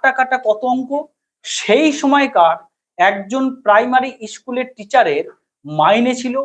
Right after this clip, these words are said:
মান্থলি পনেরো টাকা, মাসিক বেতন পনেরো টাকা, তার মানে চার গুণ ষাট টাকা, মানে একজন প্রাইমারি স্কুলের টিচারের যা মাইনে, তার চার গুণ পেত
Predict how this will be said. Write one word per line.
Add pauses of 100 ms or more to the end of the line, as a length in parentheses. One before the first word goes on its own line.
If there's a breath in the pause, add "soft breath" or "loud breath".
(260)
মান্থলি (460)
পনেরো
টাকা,
মাসিক (100)
বেতন (540)
পনেরো
টাকা, (760)
তার
মানে (220)
চার
গুণ (300)
ষাট (120)
টাকা, (540)
মানে
একজন (560)
প্রাইমারি
স্কুলের
টিচারের
যা
মাইনে, (380)
তার (120)
চার
গুণ
পেত